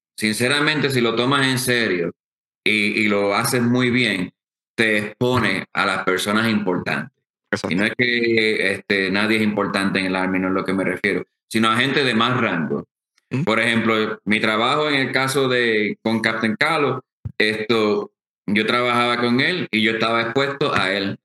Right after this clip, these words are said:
Speaker 1: que es el comandante de la compañía. Pero yo tenía que hacer también reuniones con el batallón y me exponía, al hacer el trabajo bien, pues me exponía al Battalion X O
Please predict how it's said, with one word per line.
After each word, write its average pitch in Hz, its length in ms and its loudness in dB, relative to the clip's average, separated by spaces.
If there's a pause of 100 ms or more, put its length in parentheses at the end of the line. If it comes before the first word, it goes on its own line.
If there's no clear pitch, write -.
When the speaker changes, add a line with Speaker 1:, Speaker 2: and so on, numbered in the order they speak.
Speaker 1:
que 101 100 2
es 107 60 0
el 110 140 0
comandante 113 500 0
de 113 100 2
la 104 140 0
compañía. 92 600 0 (220)
Pero 107 160 2
yo 107 160 2
tenía 123 280 2
que 123 60 0
hacer 127 240 0
también 120 320 0
reuniones 127 680 0 (180)
con 117 160 0
el 110 100 2
batallón 113 680 0
y 104 160 0
me 107 120 4
exponía, 117 800 0 (100)
al 98 160 0
hacer 104 220 0
el 107 80 -2
trabajo 117 340 0
bien, 156 200 0
pues 117 100 2
me 110 120 2
exponía 107 720 0
al 98 280 0
Battalion 110 540 0
X 107 260 -2
O 71 220 -4